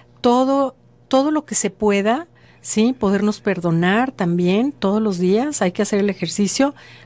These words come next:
Me amo y me perdono todos los días, porque luego la regamos, pues sí, pues no somos santos, ¿no? Entonces, este, me amo y me perdono. A veces, hablando del perdón, es muy fácil perdonar al otro,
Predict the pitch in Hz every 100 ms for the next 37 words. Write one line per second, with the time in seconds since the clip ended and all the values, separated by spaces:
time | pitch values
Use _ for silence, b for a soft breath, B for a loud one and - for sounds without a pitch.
0 | 202 185 185 185 220 240 208 185 180 175
1 | 180 202 277 - _ 190 196 208 214 190
2 | 165 180 208 277 - 160 175 185 196 156
3 | 165 160 156 220 269 170 156 185 B B
4 | B 196 202 202 208 185 185 190 - 165
5 | 185 254 B B B B 208 185 214 220
6 | 247 247 240 - 196 - 202 180 185 196
7 | 202 202 226 226 185 185 170 180 170 160
8 | B B B - 180 196 220 254 - 311
9 | 427 - 202 202 226 233 226 196 202 226
10 | 254 214 214 214 226 226 214 190 196 190
11 | 170 175 165 175 180 165 160 165